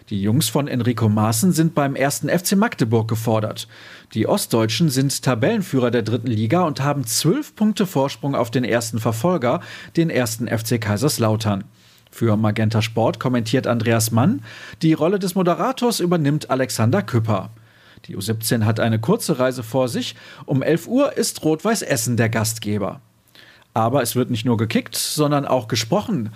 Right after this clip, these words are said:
Und zwar auf der Pressekonferenz vor dem morgigen Heimspiel gegen Borussia Mönchengladbach. Die Fragerunde mit Marco Rose startet um dreizehn Uhr und die Journalisten werden mit Sicherheit zahlreiche Themen auf dem Zettel haben.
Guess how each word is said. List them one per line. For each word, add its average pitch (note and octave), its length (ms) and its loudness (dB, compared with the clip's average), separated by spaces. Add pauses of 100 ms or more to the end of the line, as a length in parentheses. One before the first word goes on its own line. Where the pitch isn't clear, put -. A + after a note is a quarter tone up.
(220)
Und A#2 180 0
zwar C3 360 0
auf B2 160 0
der A#2+ 160 2
Pressekonferenz C3 880 0
vor C3 180 0
dem A#2+ 140 2
morgigen C#3+ 500 2
Heimspiel E3 420 0
gegen C3+ 280 0
Borussia A#2+ 360 2
Mönchengladbach. A2+ 840 0 (480)
Die F#2+ 80 -8
Fragerunde A#2+ 720 0
mit A#2+ 160 0
Marco A#2 260 0
Rose C3 320 2
startet C3+ 420 -2
um B2 120 0
dreizehn A2+ 440 0
Uhr E3+ 360 2
und A3+ 320 0
die G3 80 4
Journalisten F#3+ 680 0
werden E3 220 2
mit D#3+ 100 0
Sicherheit C#3+ 400 0
zahlreiche A2+ 600 0
Themen C3+ 360 2
auf A2 160 -2
dem A2 160 2
Zettel A2 360 0
haben. G2 320 -6